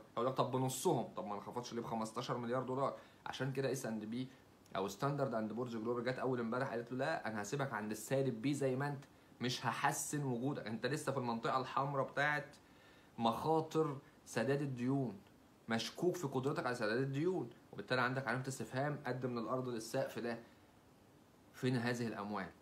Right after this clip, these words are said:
فهنا الحكومة نفسها اللي مش قادرة تواجه صندوق النقد الدولي بما عليها من التزامات، إنما اللي على الشعب من التزامات بيتنفذ. نحن لا نستطيع أن ننفذ الجزء الآخر،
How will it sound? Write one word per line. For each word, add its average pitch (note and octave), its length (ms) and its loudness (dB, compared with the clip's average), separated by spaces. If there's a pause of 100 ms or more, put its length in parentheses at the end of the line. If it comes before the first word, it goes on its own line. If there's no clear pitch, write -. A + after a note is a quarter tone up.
(120)
فهنا D3 380 -2
الحكومة D3+ 600 -4
نفسها D3+ 420 -2
اللي A#2+ 140 -4
مش A2 200 -6
قادرة C#3 240 -2
تواجه C3+ 340 0
صندوق A#2+ 380 -2
النقد B2+ 260 -2
الدولي C3+ 420 0
بما C#3 400 -2
عليها A#2+ 500 2
من B2+ 200 0
التزامات، G#2 560 -2 (220)
إنما D#3 280 2
اللي C3 160 4
على E3+ 240 4
الشعب F3+ 380 2
من C#3+ 140 2
التزامات B2 520 0 (840)
بيتنفذ. C3+ 480 -2 (580)
نحن B2 360 0
لا D#3+ 180 4
نستطيع D#3 460 0
أن D3+ 60 0
ننفذ D#3+ 340 0
الجزء C3 340 0
الآخر، C#3+ 420 2